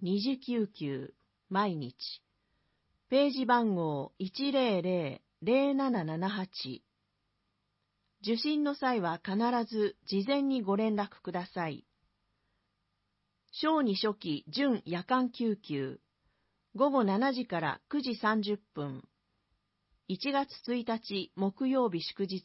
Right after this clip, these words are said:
から四日日曜日。丸一、午前十時三十分から十一時三十分。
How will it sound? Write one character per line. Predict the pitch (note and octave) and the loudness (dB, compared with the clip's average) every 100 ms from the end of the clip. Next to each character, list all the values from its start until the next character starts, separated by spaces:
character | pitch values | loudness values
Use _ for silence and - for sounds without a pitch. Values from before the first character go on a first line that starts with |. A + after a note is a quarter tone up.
| - | -6
か | F3 | -2
ら | E3+ D#3 - _ _ _ _ | 0 0 -4 _ _ _ _
四 | F#3+ G#3+ - | 2 2 0
日 | - C4+ - - | 0 0 0 -2
日 | G#3 G#3+ A3 | 0 0 0
曜 | G#3+ F#3+ D#3+ | 2 2 0
日。 | C#3+ C3 - _ _ _ _ _ _ - | -4 -8 -12 _ _ _ _ _ _ 0
丸 | G3 G#3+ B3+ | 2 2 0
一、 | A3+ - G#3 G3 - _ _ _ _ _ | -2 -6 -4 -4 -8 _ _ _ _ _
午 | A#3 D4 | 0 2
前 | D4 A#3 | 4 4
十 | G3 C4 C4 | 2 0 0
時 | G3 | -2
三 | - A3+ B3 | -2 -2 0
十 | B3 | -4
分 | B3 - F3+ D#3 | -6 -4 -4 -2
か | D#3 D3+ | -4 -2
ら | C3+ - _ _ - | -4 -6 _ _ -4
十 | G3+ C#4 | 0 2
一 | C#4 C4 C4 | 0 -2 -4
時 | E3+ | -4
三 | D#3+ G3+ G#3+ | -4 0 0
十 | G#3+ G#3 - | 0 -4 -6
分。 | - D3 C3 | -8 -6 -6